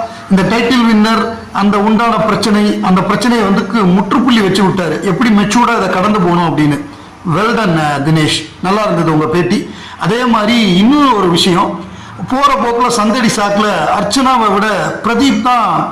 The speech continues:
well deserved winner-ஆ அப்படின்னு ஒரு கேள்வி கேட்டாரு. கேள்வி கேட்கிறவரு, அதாவது, ஒரு, ஒரு போட்டியாளர்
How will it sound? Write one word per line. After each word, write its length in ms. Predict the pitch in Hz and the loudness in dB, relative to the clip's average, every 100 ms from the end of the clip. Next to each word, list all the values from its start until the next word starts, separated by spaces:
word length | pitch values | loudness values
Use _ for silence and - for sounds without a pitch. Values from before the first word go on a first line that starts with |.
| 165 | -2
well 240 | 226 226 | 0 0
deserved 340 | 208 226 226 196 | 0 0 0 2
winner-ஆ 360 | 185 214 220 180 180 185 - 190 | 2 2 2 0 -4 -6 -6 0
அப்படின்னு 220 | 190 208 | 2 4
ஒரு 100 | 185 | 2
கேள்வி 320 | 214 220 202 | 0 0 0
கேட்டாரு. 340 | 165 160 156 165 | 0 0 -2 -2
கேள்வி 340 | 214 214 170 | 0 0 0
கேட்கிறவரு, 440 | 180 180 156 156 - - - - - - - - | 0 0 0 -2 -4 -10 -18 -20 -20 -20 -14 -6
அதாவது, 400 | - 226 254 185 | -2 0 2 2
ஒரு, 240 | 180 175 | 2 2
ஒரு 120 | 170 | 0
போட்டியாளர் 1040 | 165 220 240 240 214 196 - 196 190 - | 0 -2 2 2 2 2 0 0 -2 -6